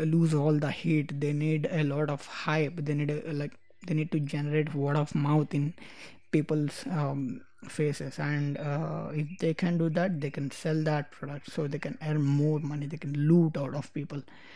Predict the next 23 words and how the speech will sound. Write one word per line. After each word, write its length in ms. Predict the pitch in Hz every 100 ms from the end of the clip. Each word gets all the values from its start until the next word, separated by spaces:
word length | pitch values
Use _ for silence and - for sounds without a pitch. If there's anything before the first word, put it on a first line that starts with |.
| -
So 220 | - 156 147 143
the, 160 | -
like, 160 | 160 156 -
the 140 | - -
ethical 380 | 156 - 165
barrier, 340 | 160 147 151 151
they 200 | 143 151
have 340 | - 190 -
to 60 | 165
break 380 | 151 143 135 139
that. 220 | - 165
If 360 | - 147 143 190
they 140 | 160
want 340 | 143 160 175
money, 220 | 175 175 170
they 140 | 160
have 340 | - 190 170 -
to 60 |
break 300 | 156 139 160
that. 240 | - 139 - - - -
So, 360 | - 165 151 -
like, 240 | 156 165 -
that's 520 | 147 156 160 165